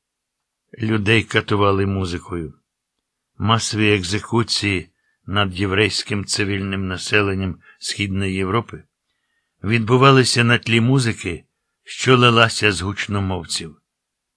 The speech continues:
Отакою була тоді так звана німецька душа. Каздан думав про те, що розповів йому покалічений чоловік Петер Гансен.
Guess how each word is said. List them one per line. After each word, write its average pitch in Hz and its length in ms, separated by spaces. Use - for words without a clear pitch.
Отакою 135 760
була 107 340
тоді 101 360
так 98 260
звана 90 540
німецька 92 680
душа. 80 520
Каздан 147 440
думав 151 360
про 143 180
те, 147 280
що 135 280
розповів 131 840
йому 117 580
покалічений 113 840
чоловік 110 680
Петер 110 440
Гансен. 101 680